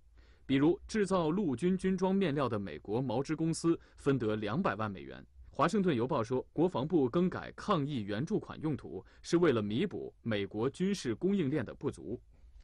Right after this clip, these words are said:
此外，在已知受惠于美国国防部抗疫款项的大约三十家企业中，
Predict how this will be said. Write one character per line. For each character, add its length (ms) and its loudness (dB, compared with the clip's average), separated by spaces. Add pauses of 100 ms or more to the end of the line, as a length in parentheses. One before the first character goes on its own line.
(260)
此 120 2
外， 220 2
在 200 0
已 120 0
知 220 2
受 160 0
惠 160 2
于 140 2
美 200 -2
国 220 -2
国 140 2
防 180 -4
部 260 0
抗 300 0
疫 140 0
款 280 -14
项 160 -4
的 80 -2
大 200 -2
约 160 -2
三 220 0
十 120 -4
家 160 -2
企 180 -8
业 140 -6
中， 180 -4